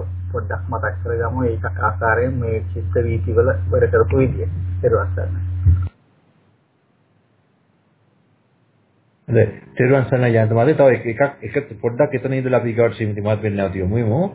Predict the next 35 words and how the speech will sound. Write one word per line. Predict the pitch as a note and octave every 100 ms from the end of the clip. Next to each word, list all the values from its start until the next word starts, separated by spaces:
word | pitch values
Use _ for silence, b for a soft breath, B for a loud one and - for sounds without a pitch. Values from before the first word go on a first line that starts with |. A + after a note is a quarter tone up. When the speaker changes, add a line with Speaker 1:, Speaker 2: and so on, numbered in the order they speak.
| B B B -
Speaker 2:
අ, | G#2+ A2+ A2 A2
ජයන්ත | A#2 A#2+
මහත්තයා, | C#3 C#3+
ඒ | C3
කියන්නේ | C#3 C3
අපි | A2+
දැන් | A#2+ A2+
අපි | G#2
ගත්තොත්, | G#2+ G2+ A2 A2
අ, | A2 G#2+ G2+ G2 G#2+ - b _
අ, | - F#2+ G2 - G#2+ - G#2 G2 -
සෝමනස්ස | G#2+ G#2 G2+ F#2+ -
සහගත | G#2 G#2 G2+ G#2+
ඥාන | F2+ G2+ F#2+ F#2
සම්ප්‍රයුක්ත | G#2 F#2+ G2+ -
අසංකාරික | G#2 F#2 G2+ F#2+ G2+ G2+
හිතක් | G2+ G2+ G2+
ගැන | G#2+
හිතුවොත් | G#2+ A#2 A2
එහෙම | A#2+ G#2 G#2 E3+ - B B -
ඉස්සෙල්ලා | F#2 A#2+ A2+
භවංගයක් | G2+ A2 A2 A#2 A#2
ඇති | A2+ B2
වෙනවනේ. | B2 B2
භවංග | G#2+ F#2+ G#2+ G#2
සිතක්, | A2+ A2+ G#2
එතන | F#2+ G2
චෛතසිකත් | G2 F2+ F2 F#2 F#2
මොකුත් | F#2 F2 E2+
නැහැ. | F2 G2 D#3+ B B B -
භවංග | G2 G3+ G3+
චලනයක්, | F#3+ G2+ G2 F#2+ B2+ - - -
එතනත් | F#2 G2 G2
මොකුත් | F#2+ F2+ F2
නැහැ. | F2 F2 D#3+